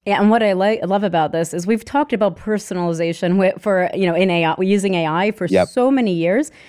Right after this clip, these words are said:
Speaker 1: but this really takes personalization to that individual level because we, we all have our own different knowledge going into something. We all have our different ways of learning that work best for us. And now we can actually use this technology in our own individual way.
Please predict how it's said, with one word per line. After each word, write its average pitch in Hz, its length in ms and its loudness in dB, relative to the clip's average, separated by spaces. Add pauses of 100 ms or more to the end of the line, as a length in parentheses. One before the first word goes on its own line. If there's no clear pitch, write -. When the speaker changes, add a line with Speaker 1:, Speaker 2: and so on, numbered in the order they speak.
(220)
Speaker 1:
but 226 100 0
this 403 240 0
really 233 240 2
takes 202 240 -4
personalization 165 1080 -2
to 196 120 0
that 170 200 2
individual 170 720 0
level 151 300 0
because 165 300 -2
we, 202 200 0 (220)
we 196 100 4
all 226 120 4
have 208 100 0
our 190 100 2
own 196 200 0
different 180 320 -2
knowledge 170 340 -2
going 160 280 -2
into 160 220 -2
something. 165 400 -2
We 160 120 0
all 175 140 2
have 180 140 -2
our 165 160 0 (200)
different 185 420 -2
ways 180 300 0
of 151 120 -2
learning 165 420 0
that 165 140 0
work 175 220 -2
best 165 260 -2
for 151 200 -4
us. - 260 -6 (320)
And 175 140 0
now 196 200 2
we 185 100 2
can 190 120 -2
actually 175 640 -2
use 175 260 0
this 175 180 0
technology 165 560 -2
in 165 80 4
our 165 160 2
own 170 200 2
individual 151 580 -2
way. - 340 -4